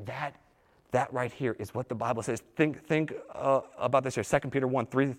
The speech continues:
three through four, it says this, "Everything that goes into a life of pleasing God has been miraculously given to us by getting to know personally and intimately Jesus Christ, the one who invited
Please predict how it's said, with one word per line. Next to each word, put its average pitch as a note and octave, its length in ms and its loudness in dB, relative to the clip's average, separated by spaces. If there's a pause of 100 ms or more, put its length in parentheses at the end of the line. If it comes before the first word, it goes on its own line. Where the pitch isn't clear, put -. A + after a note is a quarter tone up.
three B2+ 280 2
through C3 160 -2
four, A#2 280 2
it A2+ 300 -2
says A#2 240 4
this, A#2 240 0 (840)
"Everything D3+ 560 6
that B2 140 2
goes C3 280 6
into C3+ 600 4 (200)
a A2 360 0 (260)
life C3 380 6
of - 180 -4
pleasing C#3 420 2
God G2 420 0
has A2 420 0 (200)
been A2+ 360 2 (160)
miraculously B2 1120 4
given B2 340 0
to - 180 -4
us G2 200 0
by G#2 180 0
getting A#2+ 280 0
to C#3 120 -6
know G#2 320 -2 (240)
personally D3+ 640 0 (260)
and A#2+ 580 0
intimately G#2+ 640 -4
Jesus A#2+ 340 -2
Christ, - 460 -6 (260)
the A#2+ 80 2
one C#3+ 380 0
who C#3 240 -2
invited A#2+ 680 0